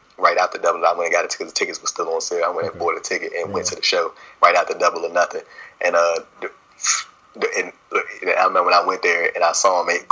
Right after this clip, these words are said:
Speaker 1: he remembered me from, 'cause it, it just happened early in the day. So, uh, I'm pretty sure he re-, like, like, one of those receptive, "Oh, yeah, I remember your face" type thing.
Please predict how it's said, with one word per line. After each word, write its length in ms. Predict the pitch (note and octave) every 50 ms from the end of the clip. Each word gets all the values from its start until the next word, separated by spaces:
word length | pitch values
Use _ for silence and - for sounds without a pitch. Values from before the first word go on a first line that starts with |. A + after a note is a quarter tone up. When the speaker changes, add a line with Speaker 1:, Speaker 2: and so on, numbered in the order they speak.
| F2+ F2 F#2+
Speaker 1:
he 100 | G2 F2+
remembered 340 | E2+ E2 F#2+ F#2+ F2+ F2+
me 80 | F2 F2+
from, 140 | F2 F2 E2+
'cause 140 | F#2+ F#2+ F#2
it, 160 | F#2+ F#2+ - G2+
it 140 | G2 G2
just 140 | - G2 F2+ -
happened 320 | - F2 - - - -
early 280 | F3 F2 E2+ E2+ - -
in 80 | - -
the 60 | D#3+
day. 220 | - - E2 -
So, 320 | - - - - E2 E2+ F2+
uh, 200 | F2+ E2+ D#2+ E2 E2+
I'm 60 | -
pretty 180 | - F2 D#2+ D#2+
sure 240 | - E2+ E2+ -
he 80 | F#2 F2
re-, 100 | E2 E2+ D#2+ - _ -
like, 240 | - F2 D#2+ - - - - - _ - - - - - _ - - - - - -
like, 220 | - - - - -
one 140 | - -
of 80 | - G#2+
those 260 | - - - - - - - - - _ _ _ _ -
receptive, 360 | - - - G#2 G2 - F2+ F2+
"Oh, 80 | F#2 G2
yeah, 160 | G2 F#2+ F#2 F2
I 40 |
remember 240 | F2+ - F2+ F2 F2 F2
your 100 | F2 E2+
face" 260 | - F#2+ F2+ F2 -
type 240 | - E2 D#2+ D#2+ -
thing. 220 | E2+ E2+ D#2+ D#2+